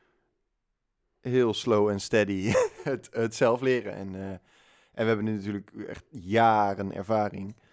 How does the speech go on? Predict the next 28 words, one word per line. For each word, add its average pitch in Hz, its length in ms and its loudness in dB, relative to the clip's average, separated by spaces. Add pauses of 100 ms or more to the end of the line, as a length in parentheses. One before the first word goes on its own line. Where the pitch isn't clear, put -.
(460)
Eh, 98 400 0 (1040)
maar 101 320 4
ja, 104 180 4
we 98 60 -2
hebben 107 180 0
niet, 117 180 -4
eh, 139 80 0
we 117 640 -4
hadden 117 240 4 (180)
het, 120 100 -6
het 131 100 2
had 147 140 4
misschien 135 220 -4
wel 110 120 -2
kunnen 101 220 -2
helpen 101 280 0
hoor, 110 240 -10
dat 95 180 -14
we 104 60 -16
wat, 98 320 -18
wat 104 200 -10
sneller 98 400 -6
klaargestoomd 110 680 -6
waren 101 300 -6
of - 60 -18
zo 107 220 -6
als 98 180 -8
we, 98 280 -12